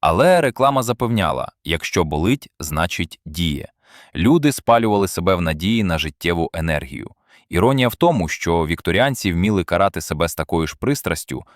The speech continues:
з якою інші моляться. Факт двадцять чотири. Пожирачі гріхів. На сільських цвинтарях Англії з'явилася моторошна традиція наймати пожирача гріхів. На груди покійника клали хліб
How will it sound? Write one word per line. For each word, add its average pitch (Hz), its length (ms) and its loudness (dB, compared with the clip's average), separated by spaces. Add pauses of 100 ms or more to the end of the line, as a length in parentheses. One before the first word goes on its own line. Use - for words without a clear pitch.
(140)
з - 100 -8
якою 78 440 -2
інші 87 480 -2
моляться. 78 580 -6 (580)
Факт - 520 0
двадцять 98 480 0
чотири. - 500 -4 (260)
Пожирачі 80 560 -2
гріхів. 76 500 -6 (540)
На 80 140 0
сільських - 420 -2
цвинтарях 135 560 0
Англії 104 600 0
з'явилася 113 540 0
моторошна 107 580 0
традиція 98 680 -4 (160)
наймати 78 520 -2
пожирача 76 540 -2
гріхів. 82 440 -8 (540)
На 80 140 0
груди 160 300 2
покійника 165 840 0
клали 80 320 0
хліб 95 380 -2